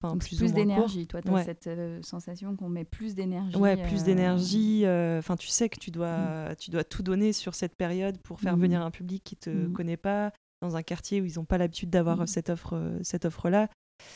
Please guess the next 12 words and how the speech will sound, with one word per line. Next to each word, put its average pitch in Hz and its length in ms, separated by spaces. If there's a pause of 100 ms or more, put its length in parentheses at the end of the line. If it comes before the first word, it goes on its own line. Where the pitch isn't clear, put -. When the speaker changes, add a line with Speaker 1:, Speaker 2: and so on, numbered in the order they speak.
(300)
Speaker 1:
Euh, 160 420
puis 170 240
tu - 160
testes, - 480
en 160 80
fait, - 300
tu 226 140
Speaker 2:
Mm. - 20
Speaker 1:
t'ajustes, 185 540
euh, 170 200
justement, 170 600
euh, 156 520